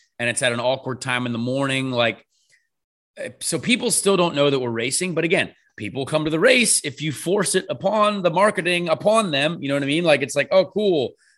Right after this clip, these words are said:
Like, that looks cool. We gotta go there." So the people go there, but they then, but why are the people not watching on the television? You know what I mean? So, like, it's probably because they don't know. Like, I, like,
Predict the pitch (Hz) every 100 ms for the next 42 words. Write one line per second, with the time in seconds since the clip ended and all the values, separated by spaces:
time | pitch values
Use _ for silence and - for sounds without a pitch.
0 | _ 120 143 120 - _ 107 156 165 180
1 | - - 208 185 143 139 156 151 120 98
2 | 156 180 127 95 104 139 - 156 135 147
3 | 208 262 269 226 135 147 202 247 120 95
4 | 113 180 - _ _ 156 156 175 160 160
5 | 165 175 180 180 151 160 147 151 170 185
6 | 175 143 143 156 156 151 160 156 156 139
7 | 147 147 147 143 143 139 135 - 135 107
8 | 85 80 - _ 104 110 135 135 156 151
9 | - _ - _ - 135 - 135 185 180
10 | 160 135 - 127 117 139 165 190 180 277
11 | 269 - - _ - 117 104 110 139 151